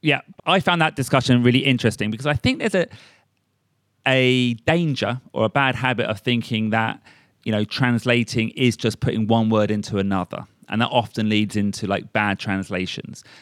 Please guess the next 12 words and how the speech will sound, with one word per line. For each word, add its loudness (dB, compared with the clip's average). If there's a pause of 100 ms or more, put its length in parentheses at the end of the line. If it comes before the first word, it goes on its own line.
(100)
But -2
it -4
was 0
interesting 0
to -6
me 0
to -2
hear 0 (320)
that -4
Miho 0 (480)
was -2
bilingual, 0